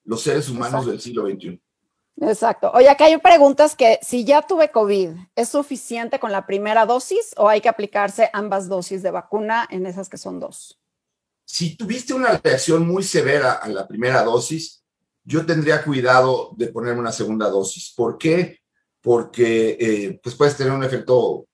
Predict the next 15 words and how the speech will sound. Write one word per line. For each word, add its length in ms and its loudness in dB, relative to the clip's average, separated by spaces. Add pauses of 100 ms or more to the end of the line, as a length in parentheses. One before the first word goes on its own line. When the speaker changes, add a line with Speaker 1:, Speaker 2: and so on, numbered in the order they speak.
Speaker 1:
adverso 560 -2
más 420 -4
fuerte. 560 2 (420)
Recuerden, 440 0
la, 80 4
el, 180 -2
el 180 -6
tener 320 -2
covid 520 -2
es 260 -2
como 300 -4
tener 180 -4
una 220 -4
primera 420 0
dosis. 540 -4